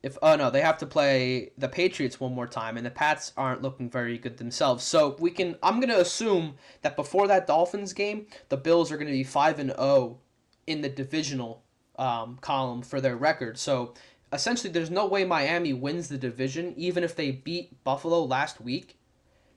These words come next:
and somehow tie their record, just because there's a tiebreaker between the two in head-to-head. They have the same record, so then it goes to divisional, right? So I think it's very possible for Miami to get a,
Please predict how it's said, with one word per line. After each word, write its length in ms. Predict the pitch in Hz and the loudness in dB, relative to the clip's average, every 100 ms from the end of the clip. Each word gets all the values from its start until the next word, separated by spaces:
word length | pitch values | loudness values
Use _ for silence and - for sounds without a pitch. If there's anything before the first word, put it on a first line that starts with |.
| _ | _
and 180 | 135 131 | -2 -2
somehow 320 | 143 147 143 | -2 -2 -2
tie 300 | 131 135 147 | -4 0 0
their 160 | 151 131 | 0 -2
record, 480 | 123 139 185 180 156 | -2 -2 -2 -2 -4
just 240 | 160 - | -10 -8
because 480 | 156 170 147 135 - - _ _ _ _ - | -8 -4 -4 -4 -8 -16 _ _ _ _ -8
there's 140 | 151 | -6
a 60 | 131 | -4
tiebreaker 580 | 147 160 175 185 185 190 | 2 4 4 2 0 -6
between 280 | 165 - 165 | -8 -6 -6
the 60 | |
two 380 | 135 160 156 160 _ _ - | -4 -2 -2 -6 _ _ -8
in 100 | 147 | -4
head-to-head. 720 | 151 160 156 139 135 131 135 - - | -2 -2 -2 0 0 0 -4 -10 -2
They 80 | 139 | 0
have 180 | 151 | 0
the 60 | 139 | -2
same 240 | 135 165 | -4 -2
record, 300 | 156 143 147 | -2 -4 -6
so 100 | 135 | -8
then 140 | 139 139 | -4 -2
it 80 | 131 | -2
goes 180 | 135 | -4
to 80 | 135 | -6
divisional, 440 | 123 131 147 123 113 | -8 -4 -6 -6 -4
right? 280 | 127 127 | -4 -4
So 360 | - 143 127 - - - _ _ _ _ _ | -2 0 0 -4 -16 -20 _ _ _ _ _
I 100 | 147 | 0
think 180 | - 302 | 2 0
it's 120 | 226 | 0
very 180 | 151 190 | 4 4
possible 400 | 151 185 202 175 | 6 4 4 0
for 280 | 160 156 127 | 0 2 2
Miami 460 | 151 139 151 175 151 | 2 2 2 0 -2
to 100 | 135 | -4
get 340 | 131 139 156 - | -2 2 2 4
a, 360 | 135 127 120 | 2 2 -2